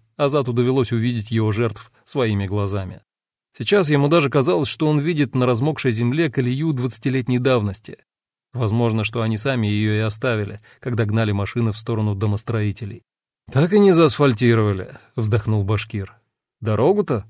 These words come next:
спросил Шмель. «А что такое? Бывал тут?» Да, у дядьки дом здесь был. Я тогда в институте учился,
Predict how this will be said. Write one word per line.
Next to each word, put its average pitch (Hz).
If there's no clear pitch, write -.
спросил 110
Шмель. 107
«А 123
что 180
такое? 127
Бывал 131
тут?» -
Да, 170
у 185
дядьки 190
дом 151
здесь 110
был. 104
Я 135
тогда 160
в 160
институте 175
учился, 107